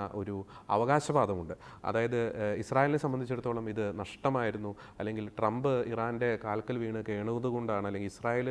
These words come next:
വീണ് കേണതുകൊണ്ടാണ്, ഏഹ്, ഇത്തരത്തിലുള്ള വെടിനിർത്തലിലേക്കൊക്കെ കാര്യങ്ങൾ വന്നത്. ഇസ്രായേലിനെ സംബന്ധിച്ച് നഷ്ടമാണ്, ഇറാൻ ഒന്നും സംഭവിച്ചിട്ടില്ല, ഒരു ചുക്കും സംഭവിച്ചിട്ടില്ല എന്ന രീതിയിലേക്കൊക്കെയാണ് so called ഇറാൻ ഫാൻസ് അല്ലെങ്കിൽ ഹമാസ് ഫാൻസ്, ആ,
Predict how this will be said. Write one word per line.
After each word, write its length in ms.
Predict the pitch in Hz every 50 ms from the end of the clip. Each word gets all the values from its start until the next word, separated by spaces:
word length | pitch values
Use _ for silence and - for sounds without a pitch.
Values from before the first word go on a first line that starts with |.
| 127 120
വീണ് 180 | 117 113 113 110
കേണതുകൊണ്ടാണ്, 640 | 110 101 101 110 113 117 120 113 107 104 101 101 101 98 - - - - 101 -
ഏഹ്, 120 | 110 107 98 110 113
ഇത്തരത്തിലുള്ള 500 | 107 - 117 113 101 117 113 113 113 113 110
വെടിനിർത്തലിലേക്കൊക്കെ 720 | 107 110 110 113 113 113 117 110 113 110 - 113 107 107 104 110
കാര്യങ്ങൾ 300 | 104 104 107 107 107 107 104
വന്നത്. 220 | 101 101 104 101 104 98
ഇസ്രായേലിനെ 340 | - - 117 110 117 120 113
സംബന്ധിച്ച് 300 | 127 117 110 113 - 110 110 104
നഷ്ടമാണ്, 480 | - - - 127 123 117 110 110 110 101
ഇറാൻ 200 | 98 104 110 117 117 113
ഒന്നും 240 | 135 165 175 190 175 -
സംഭവിച്ചിട്ടില്ല, 440 | 147 135 139 135 127 127 117 113 107
ഒരു 80 | 113 120
ചുക്കും 200 | 117 - - 127 135
സംഭവിച്ചിട്ടില്ല 560 | 127 123 127 120 113 123 113 117 117 117 117 117 - - - 147 - 113
എന്ന 100 | 113 120 123 123
രീതിയിലേക്കൊക്കെയാണ് 800 | 117 117 120 117 120 117 - 127 113 - 127 117 113 113 117 120 117 -
so 80 | 120 113 -
called 200 | 120 117 113 123 117
ഇറാൻ 180 | 117 113 117 113 -
ഫാൻസ് 280 | 120 113 110 107 - 120
അല്ലെങ്കിൽ 240 | 110 110 113 113 104 110
ഹമാസ് 300 | 107 107 113 117 - - 120
ഫാൻസ്, 340 | 113 110 107 107 - 117 113 - - - - - 113 -
ആ, 120 | 117 120